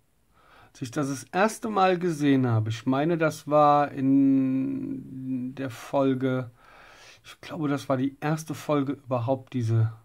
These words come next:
gedreht haben von Dual Survival. Oder das Survival Duo. Dann hatte der das dabei gehabt und ich hab das gesehen. Ich hab gesucht und gesucht und ich hatte damals gar keine Ahnung, wer Dave Canterbury überhaupt ist.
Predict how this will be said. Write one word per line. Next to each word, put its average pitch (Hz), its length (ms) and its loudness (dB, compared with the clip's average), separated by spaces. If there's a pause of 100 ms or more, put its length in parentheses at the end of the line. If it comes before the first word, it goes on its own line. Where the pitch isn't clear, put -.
(160)
gedreht 117 360 -8
haben 123 180 -2
von 110 380 -4 (600)
Dual 120 240 0
Survival. 120 600 -4 (1200)
Oder 110 380 0
das 113 220 -12
Survival 117 440 -2
Duo. 117 420 -2 (920)
Dann 135 100 -4
hatte 156 160 -2
der 151 120 0
das 156 200 0
dabei 151 320 4
gehabt 123 280 -2
und 117 60 -10
ich 113 60 -10
hab - 100 -20
das - 180 -20
gesehen. 120 320 -4
Ich 117 140 -10
hab - 260 -16
gesucht - 580 -8
und 160 100 4
gesucht 147 520 -2
und 127 100 2
ich 117 120 -2
hatte 147 160 -2
damals 139 340 2
gar 143 120 0
keine 127 260 -2
Ahnung, 131 280 0
wer 120 100 0
Dave 117 280 -2
Canterbury 123 560 -2
überhaupt 127 560 2
ist. 131 280 -6